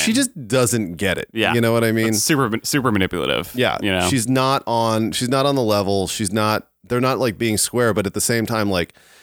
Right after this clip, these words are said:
Speaker 1: they've never had to sort of square off with Meadow in this way where it, the answer isn't obvious.
Speaker 2: Mm-hmm.
Speaker 1: You know what I mean? 'Cause she is becoming an adult and they can't, like, control her world as much.
Speaker 2: Yeah.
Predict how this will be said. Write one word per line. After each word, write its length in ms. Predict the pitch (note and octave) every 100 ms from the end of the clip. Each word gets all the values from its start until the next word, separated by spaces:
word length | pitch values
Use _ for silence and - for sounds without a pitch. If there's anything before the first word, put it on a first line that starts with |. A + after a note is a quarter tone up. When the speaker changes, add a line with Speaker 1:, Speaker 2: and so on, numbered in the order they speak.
| - _
Speaker 1:
they've 280 | - A#2+ A#2+
never 280 | B2 A#2 A2
had 260 | F#2+ G2
to 80 | F#2
sort 180 | F2 G2
of 60 | F2
square 300 | - G2 F2
off 220 | E2+ E2
with 120 | E2+
Meadow 300 | F2+ F2 E2+
in 80 | D#2+
this 200 | D#2 -
way 220 | E2+ D#2+
where 540 | D#2 D#2+ D#2+ D2+ D2+ - _ _ _ _ _ _
it, 100 | - -
the 260 | F#2+ A2
answer 220 | G2 F#2 G2+
isn't 200 | E2 D#2
obvious. 680 | D#2+ E2 E2+ C#2 - -
Speaker 2:
Mm-hmm. 420 | A#2 A2 G#2+ G2 F#2+
Speaker 1:
You 80 |
know 60 | G#2+
what 80 | G#2
I 60 |
mean? 100 | G#2
'Cause 140 | G#2+ C3
she 100 | G#3+
is 140 | B3
becoming 340 | E3 G#2+ F#2+ F2
an 80 |
adult 360 | D#2 E2 A1 G1+ _ -
and 160 | A2
they 120 | A2+ A2+
can't, 340 | - C3 B2+
like, 200 | B2 A2
control 680 | - A#2 - A#2+ A2+ A#2 G#2+
her 140 | G2
world 440 | F2 G2+ B2 A2 D#2+
as 120 | D2+
much. 400 | C2+ G1+ - - -
Speaker 2:
Yeah. 440 | C3+ F#3+ G#3 G#2+